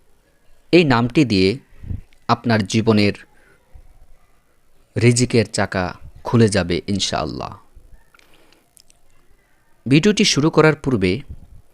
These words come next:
সবাইকে অনুরোধ করছি, আপনি যদি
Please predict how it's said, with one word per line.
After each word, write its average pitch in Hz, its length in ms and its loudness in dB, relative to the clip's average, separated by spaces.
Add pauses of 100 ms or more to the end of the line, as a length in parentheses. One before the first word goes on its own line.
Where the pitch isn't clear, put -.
(1120)
সবাইকে 139 460 2
অনুরোধ 113 420 4
করছি, 147 560 -4
আপনি 104 300 -4
যদি 110 320 -2